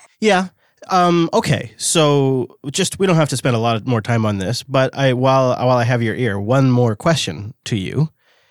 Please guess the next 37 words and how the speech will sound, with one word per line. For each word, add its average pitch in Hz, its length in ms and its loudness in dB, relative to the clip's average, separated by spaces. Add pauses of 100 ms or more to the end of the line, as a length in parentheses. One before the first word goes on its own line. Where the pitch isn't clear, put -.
(100)
is, 127 680 0 (360)
wouldn't 160 520 2
we 190 120 4
be 175 160 0
better 175 360 2
off 180 420 -2 (120)
if 160 260 0
it 214 100 2
was 214 300 2
all 208 180 0
just 220 400 -4
one 160 360 2
look 185 320 0 (280)
and 135 220 4
one 143 180 4
standard 170 680 0 (120)
and 131 580 2 (920)
it 143 240 2 (300)
was 139 320 4
sort 156 240 2
of 143 220 2
the 135 80 4
way 151 200 4
Windows 160 460 2
and 165 120 4
Mac 170 280 0
are? 190 280 0
I 170 60 0
mean, 170 160 4
I'm 180 180 2
not 196 160 2
saying 160 180 2
I 131 80 4
want 190 280 2
it 139 120 2
that 98 180 -2
way, 98 300 -6